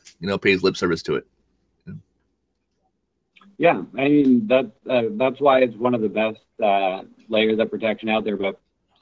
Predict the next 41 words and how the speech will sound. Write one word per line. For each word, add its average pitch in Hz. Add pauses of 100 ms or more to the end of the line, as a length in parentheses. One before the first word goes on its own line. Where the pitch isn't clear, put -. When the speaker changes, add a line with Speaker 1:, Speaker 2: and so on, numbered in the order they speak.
Speaker 2:
supervision, 131
like 101
you 110
hit 110
on 110
before, 101
is 95
really 110
a 95
good 117
one. 98 (420)
Uh, 104
I, 107 (480)
<laughs> -
I 117 (500)
don't 131
know. 123
I 110
repeat 131
this 131
on 123
estimates 110
often, 98
but 98 (280)
one 123
of 127
my, 120
uh, 107 (180)
one 131
of 123
the 123
houses 117
we 117
were 107
renting 104
when 98
I 98
was 90
growing 98
up -
was, 98